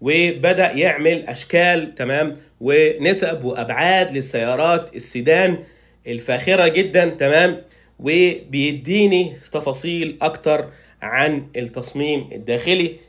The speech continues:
والتصميم الخارجي. بيقول لي والله معامل السحب بوينت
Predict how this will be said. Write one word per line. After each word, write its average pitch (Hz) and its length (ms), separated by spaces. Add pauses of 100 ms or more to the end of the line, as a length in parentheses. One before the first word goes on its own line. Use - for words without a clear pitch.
(160)
والتصميم 143 800
الخارجي. 160 580 (460)
بيقول 160 200
لي 185 80
والله 175 300
معامل 160 540
السحب 160 440 (720)
بوينت 165 440